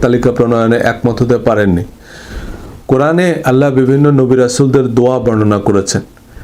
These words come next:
এ দোয়াগুলো নবীরা করেছেন, আল্লাহর প্রিয় বান্দারা করেছেন এবং আল্লাহ এ দোয়াগুলো পছন্দ করেছেন, কবুল করেছেন।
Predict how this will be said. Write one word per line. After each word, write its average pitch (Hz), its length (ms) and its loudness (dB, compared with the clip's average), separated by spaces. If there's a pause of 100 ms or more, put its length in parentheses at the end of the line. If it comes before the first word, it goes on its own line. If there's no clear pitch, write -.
(280)
এ 123 100 0
দোয়াগুলো 147 500 2
নবীরা 143 420 2
করেছেন, 110 520 0
আল্লাহর 127 300 2
প্রিয় 139 280 2
বান্দারা 127 460 0
করেছেন 101 420 -2 (460)
এবং 139 320 0
আল্লাহ 131 300 2
এ 151 100 2
দোয়াগুলো 127 560 2
পছন্দ 170 380 2
করেছেন, 117 400 0
কবুল 185 340 2
করেছেন। 104 400 0